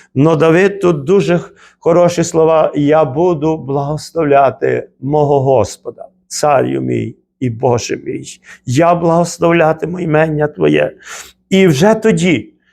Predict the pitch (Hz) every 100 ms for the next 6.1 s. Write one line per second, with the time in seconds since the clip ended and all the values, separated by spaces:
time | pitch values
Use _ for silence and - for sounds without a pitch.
0 | _ - 131 139 147 160 170 170 170 165
1 | 175 180 147 120 - - _ _ _ _
2 | _ _ _ 117 - 151 156 175 175 147
3 | - - - - _ _ _ - 151 156
4 | 143 151 - 160 151 - - 151 151 190
5 | 147 113 107 113 - - 139 151 143 143
6 | -